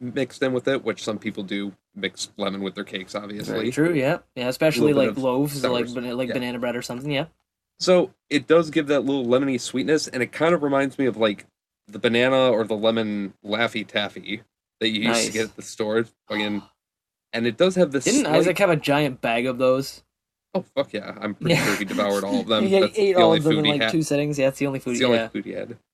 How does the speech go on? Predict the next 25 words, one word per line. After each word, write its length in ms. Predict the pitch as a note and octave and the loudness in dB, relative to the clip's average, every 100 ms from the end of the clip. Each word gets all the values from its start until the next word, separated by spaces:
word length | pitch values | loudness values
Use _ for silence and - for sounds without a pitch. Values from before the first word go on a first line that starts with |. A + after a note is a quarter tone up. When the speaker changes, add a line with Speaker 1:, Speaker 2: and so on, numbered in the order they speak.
| _ | _
Speaker 2:
Yeah. 80 | - D3+ D#3 D3+ - - | -4 0 0 -2 -10 -6
Speaker 1:
Um, 100 | E3 - _ | -6 -6 _
Speaker 2:
<laughs> 220 | _ _ | _ _
Speaker 1:
it 100 | - | -2
does 240 | C#3+ G3 F#3 | 2 2 4
also 320 | D#3 - D#3 | 2 4 4
have 220 | C#3 B2+ | 4 2
slight 440 | - - C3 - - | 0 2 0 0 -6
back 240 | A2+ A#2 | -6 -4
hints 280 | - C3 A#2+ | -2 -4 -4
of, 220 | - G#2+ | -8 -2
like, 180 | A2 G#2+ | -2 -2
this 160 | A2 F#2 | -4 -2
very 220 | A2+ B2 | 0 2
nice 200 | A#2+ A2 | 0 -2
crystallized 760 | - A#2+ A2+ A2+ G#2+ G#2 - | -2 -2 -2 -4 -4 -4 -8
kush. 520 | - G#2+ B2+ - - - _ _ _ - | -6 -2 -2 -2 -10 -16 _ _ _ -6
It's 180 | A2+ G#2 | -4 0
very 240 | C3+ C#3 | 0 0
clean, 640 | - - B2 C#3+ D3+ D#3 B2 | -4 -4 0 2 0 -2 0
yet 220 | A#2 G#2+ | 2 2
it 60 | |
has 200 | G#2+ A#2+ | 0 -2
this 220 | A2 G#2 G2 | -2 -6 -6
monkey, 480 | G2 A#2 B2 B2 | -2 -2 -2 -6